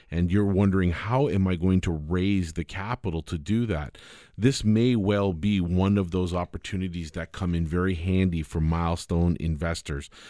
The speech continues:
And of course, as we said earlier, there's nothing to this. You put this in the back of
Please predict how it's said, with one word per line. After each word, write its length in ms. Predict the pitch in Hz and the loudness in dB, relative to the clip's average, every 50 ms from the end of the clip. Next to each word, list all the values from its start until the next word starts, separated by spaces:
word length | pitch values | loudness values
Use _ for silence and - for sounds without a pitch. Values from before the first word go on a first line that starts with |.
| - - - - _ | -20 -20 -20 -10 _
And 160 | 87 87 85 | -2 0 0
of 100 | 80 - | -2 -4
course, 380 | - - 92 90 85 - - 80 | -6 -4 -2 -2 -2 -2 -6 -10
as 100 | 78 - | -10 -10
we 100 | 85 80 | -8 -8
said 260 | - - 92 95 87 | -6 -4 -4 -2 -2
earlier, 440 | 87 87 92 95 85 73 73 73 76 | 0 0 0 -2 -2 -4 -6 -8 -8
there's 300 | 76 85 87 87 87 90 | -6 -6 -6 -4 -4 -2
nothing 320 | 90 87 - - 87 82 - | -2 -2 -2 -2 -4 -4 -4
to 180 | - - 95 92 | -4 -4 -4 -4
this. 300 | 80 76 80 - - - | -4 -6 -8 -10 -10 -10
You 80 | 85 78 | -10 -8
put 240 | - 95 87 - | -6 -6 -6 -4
this 200 | - 90 - - | -4 -6 -6 -4
in 80 | 85 80 | -4 -4
the 60 | 80 | -4
back 360 | 71 80 80 78 82 - - | -4 -4 -6 -6 -6 -6 -6
of 220 | 87 80 78 73 | -6 -6 -6 -8